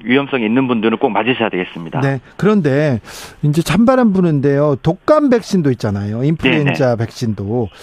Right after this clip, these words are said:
Speaker 2: 이거
Speaker 1: 네.
Speaker 2: 같이 맞아야 됩니까?
Speaker 1: 네, 이제 인플루엔자 백신도 같이 시월부터 시작을 하는데요.
Speaker 2: 네.
Speaker 1: 어, 이제 같이 맞고 안 맞고는 이제 본인의 선택이지만은
Speaker 2: 네.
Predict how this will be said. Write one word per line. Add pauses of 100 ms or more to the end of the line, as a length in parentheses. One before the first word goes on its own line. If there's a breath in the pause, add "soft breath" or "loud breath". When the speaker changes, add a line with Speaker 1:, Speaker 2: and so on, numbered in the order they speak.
(140)
Speaker 2:
이거
Speaker 1:
네. (280 loud breath)
Speaker 2:
같이
맞아야
됩니까? (500 loud breath)
Speaker 1:
네,
이제
인플루엔자
백신도
같이
시월부터
시작을
하는데요.
Speaker 2:
네. (420 loud breath)
Speaker 1:
어, (500 loud breath)
이제
같이
맞고
안
맞고는
이제
본인의
선택이지만은
Speaker 2:
네.